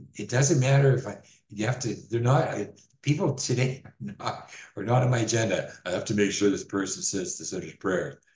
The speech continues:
before I leave." That's not my agenda. At one time, I was in an evangelical s-, group that this, you're always looking for bringing salvation. Of course, you want people to come and know Jesus,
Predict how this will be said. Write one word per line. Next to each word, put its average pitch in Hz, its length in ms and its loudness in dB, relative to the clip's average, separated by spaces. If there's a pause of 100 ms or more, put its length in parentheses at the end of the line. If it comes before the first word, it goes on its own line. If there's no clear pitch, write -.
(380)
before 90 380 -4
I - 20 -2
leave." 80 400 -4
That's 92 220 -10
not 110 260 0
my 113 100 -2
agenda. 104 460 -4 (180)
At 104 100 -4
one 139 180 4
time, 135 240 6
I 120 80 6
was 110 200 -6
in 92 120 -6
an - 80 -12 (340)
evangelical 104 880 -2
s-, - 380 -10 (300)
group 120 380 4
that - 280 -8 (160)
this, - 200 2
you're 95 540 -4
always 147 360 4
looking 135 220 4
for 113 220 -2 (180)
bringing 117 200 2
salvation. 107 580 -4
Of - 80 -16
course, - 640 0 (100)
you 113 180 -2
want 123 420 2
people 117 240 0
to 101 80 -8
come 101 120 -10
and 95 100 -10
know 95 120 -12
Jesus, 90 560 -14